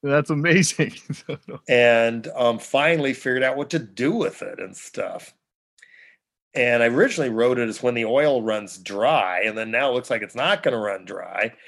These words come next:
Speaker 2: So a lot of these older ones that I made and then never had an outlet for,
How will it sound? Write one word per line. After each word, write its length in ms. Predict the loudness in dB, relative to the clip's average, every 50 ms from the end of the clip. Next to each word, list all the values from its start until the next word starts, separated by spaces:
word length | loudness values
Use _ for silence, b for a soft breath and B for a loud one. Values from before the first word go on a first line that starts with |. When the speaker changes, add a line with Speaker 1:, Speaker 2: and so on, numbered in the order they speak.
| B B B B
Speaker 2:
So 160 | B -2 0 2
a 40 |
lot 240 | 4 4 4 6 6
of 80 | 6 6
these 200 | 4 2 0 -2
older 500 | 0 2 4 6 6 6 6 4 4 2
ones 480 | 0 0 0 0 0 -2 -4 -6 -4
that 100 | -2 0
I 140 | 2 2 2
made 420 | 0 2 2 2 2 2 0 0 -2
and 140 | -2 -4
then 100 | -4 -2
never 220 | -2 -2 -2 0 0
had 100 | 0 0
an 100 | -2 -2
outlet 500 | -2 -2 -2 -2 -2 -2 -2 -2 -2 -4
for, 580 | -10 -10 -6 -4 -2 -2 -2 -2 -2 -4 -8